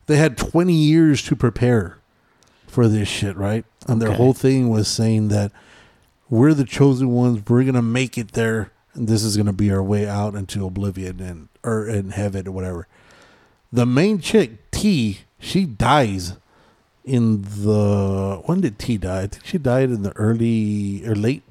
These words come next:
Speaker 1: early eighties.
Speaker 2: So she
Speaker 1: She
Speaker 2: didn't
Speaker 1: had
Speaker 2: make it.
Speaker 1: She got cancer.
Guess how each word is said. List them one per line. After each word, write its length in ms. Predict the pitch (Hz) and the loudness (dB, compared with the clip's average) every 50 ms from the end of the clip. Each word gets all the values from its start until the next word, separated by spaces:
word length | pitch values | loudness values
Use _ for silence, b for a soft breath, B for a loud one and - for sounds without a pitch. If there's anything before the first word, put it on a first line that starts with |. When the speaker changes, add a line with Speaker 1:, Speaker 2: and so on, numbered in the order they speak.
| - - - _ _ _ - | -20 -20 -20 _ _ _ -2
Speaker 1:
early 240 | 143 160 165 151 143 170 | 0 2 2 2 0 0
eighties. 340 | 185 180 196 196 185 - - b b b b b b b b b b b b | 0 0 0 -2 -2 -4 -10 b b b b b b b b b b b b
Speaker 2:
So 140 | - - - | -14 -12 -8
she 80 | - | -4
Speaker 1:
She 80 | - 151 151 | 0 2 4
Speaker 2:
didn't 80 | 127 120 | 4 6
Speaker 1:
had 240 | 147 156 156 - 117 | 6 6 4 4 4
Speaker 2:
make 280 | 120 120 113 - - | 2 0 -2 -4 -8
it. 140 | - 107 104 - _ - - - | -14 -16 -16 -18 _ -20 -20 -14
Speaker 1:
She 300 | - - - - 160 165 | -10 -4 -2 0 0 0
got 380 | 147 139 143 151 156 151 143 - _ _ _ _ _ | 2 2 2 4 2 0 -4 -8 _ _ _ _ _
cancer. 640 | - - - 147 156 147 123 - - 110 92 90 | -6 0 2 2 2 2 0 0 -4 -6 -6 -8